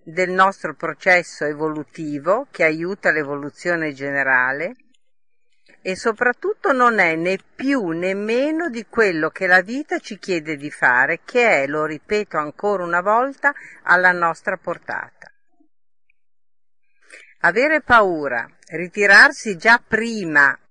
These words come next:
dell'evento, rimanere sulla soglia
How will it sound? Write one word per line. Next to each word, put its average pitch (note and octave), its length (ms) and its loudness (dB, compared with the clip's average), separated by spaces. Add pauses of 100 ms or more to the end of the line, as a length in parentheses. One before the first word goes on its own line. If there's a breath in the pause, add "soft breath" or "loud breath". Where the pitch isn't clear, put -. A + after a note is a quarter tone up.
(540)
dell'evento, D#3+ 1120 -4 (1300)
rimanere G#3 680 2
sulla G#3+ 320 2
soglia F#3+ 720 2